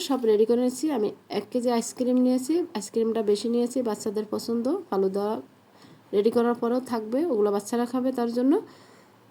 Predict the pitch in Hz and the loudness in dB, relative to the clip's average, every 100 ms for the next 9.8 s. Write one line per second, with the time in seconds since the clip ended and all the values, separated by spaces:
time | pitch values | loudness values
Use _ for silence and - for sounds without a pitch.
0 | - _ _ _ _ _ _ - _ _ | -20 _ _ _ _ _ _ -20 _ _
1 | - 302 - - - - - - _ - | -20 -20 -20 -20 -20 -20 -20 -20 _ -2
2 | 226 220 226 247 285 208 208 214 214 220 | 2 4 4 4 4 4 2 4 4 4
3 | 247 214 240 233 240 247 349 285 226 226 | 4 2 0 0 -2 0 -2 -2 -2 0
4 | 233 233 214 214 240 254 311 254 214 214 | 0 2 4 4 0 -2 0 2 2 0
5 | 208 202 233 220 214 202 233 311 480 - | -4 -4 -2 0 0 2 2 2 0 -8
6 | - - - 240 220 220 208 226 240 247 | -20 -20 -6 -2 2 4 4 4 2 2
7 | 262 - 427 - - 196 196 208 208 247 | 0 -2 -4 -4 -4 -2 0 2 0 0
8 | 254 202 214 - 240 247 262 240 247 247 | -2 -2 -6 -4 -2 -2 0 2 4 2
9 | 247 - 240 247 330 226 202 | 0 -4 -4 0 0 2 0